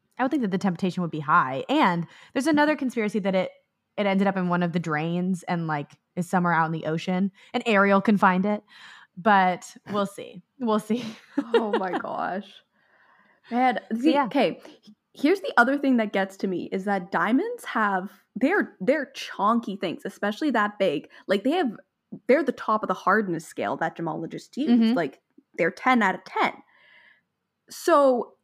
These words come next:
Speaker 2: if someone's in an accident and that diamond goes flying and schwacks somebody in the head, that also
Speaker 1: Mm-hmm.
Speaker 2: seems like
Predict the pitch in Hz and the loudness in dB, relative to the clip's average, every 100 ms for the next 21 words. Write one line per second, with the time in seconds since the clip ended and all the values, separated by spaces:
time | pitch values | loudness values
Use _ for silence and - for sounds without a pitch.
0 | _ _ _ _ _ _ _ _ 320 - | _ _ _ _ _ _ _ _ -2 0
1 | 320 453 339 320 277 - 220 254 - 180 | 0 0 2 2 2 2 -2 -2 -2 -2
2 | 180 - 220 220 226 202 196 180 277 254 | -2 -4 -2 0 0 -2 -2 0 2 2
3 | 226 214 202 - - 196 214 254 156 160 | 2 2 -2 -4 -6 0 4 4 2 -4
4 | 185 185 - - 196 302 - - - 254 | -6 -6 -6 2 4 4 0 -12 -4 -2
5 | 247 226 185 196 208 220 147 196 - - | 0 0 -2 -4 -2 -2 -2 -6 -8 -14
6 | _ _ - 240 247 262 349 302 | _ _ 2 6 6 6 4 2